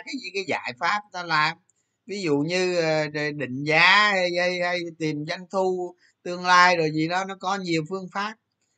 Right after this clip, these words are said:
Ứng dụng nhiều phương pháp vào, cộng kinh nghiệm vào. Không? Nghe ngóng thị trường, dự đoán vào. Để, để cố gắng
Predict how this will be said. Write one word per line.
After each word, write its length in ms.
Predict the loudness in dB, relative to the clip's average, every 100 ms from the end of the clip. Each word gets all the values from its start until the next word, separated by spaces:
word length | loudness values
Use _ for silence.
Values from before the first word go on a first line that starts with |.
| _ _
Ứng 200 | -8 -4
dụng 260 | 0 0 2
nhiều 220 | 4 4
phương 200 | 2 -4 0
pháp 220 | 2 2
vào, 300 | 2 2 2 0
cộng 240 | -4 -4 -4
kinh 200 | -6 -2
nghiệm 280 | -2 -2 0
vào. 220 | 0 0 -4 _ _ _ _ _ _ _ _ _
Không? 460 | -2 0 0 -4 -8
Nghe 240 | -4 -2
ngóng 220 | 0 -2 -2 -2
thị 160 | -2 0
trường, 340 | 2 2 0
dự 200 | -2 0
đoán 320 | 2 0 0
vào. 260 | -2 -2 -4 -10 _ _ _ _ _ _ _ _ _
Để, 260 | -6 -4 -4 -4
để 220 | -2 -2
cố 200 | 2 2
gắng 240 | 2 -2